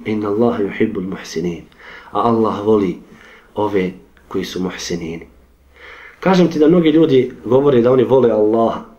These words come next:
Međutim, lažu, nažalost. Veliki broj njih laže.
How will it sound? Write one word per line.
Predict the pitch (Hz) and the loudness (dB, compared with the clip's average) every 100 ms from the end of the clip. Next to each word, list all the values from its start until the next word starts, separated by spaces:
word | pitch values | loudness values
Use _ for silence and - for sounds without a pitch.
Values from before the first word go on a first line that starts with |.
| _ _ _ _ _ | _ _ _ _ _
Međutim, | 127 165 165 147 | -2 0 2 4
lažu, | 156 151 117 104 | 4 2 0 -4
nažalost. | 113 123 123 107 - - - _ _ _ - | -2 0 2 0 -4 -20 -20 _ _ _ -6
Veliki | 113 147 127 - 110 | 0 2 2 0 -2
broj | 127 117 | 2 4
njih | 120 107 | 2 2
laže. | 113 107 98 | 0 0 -2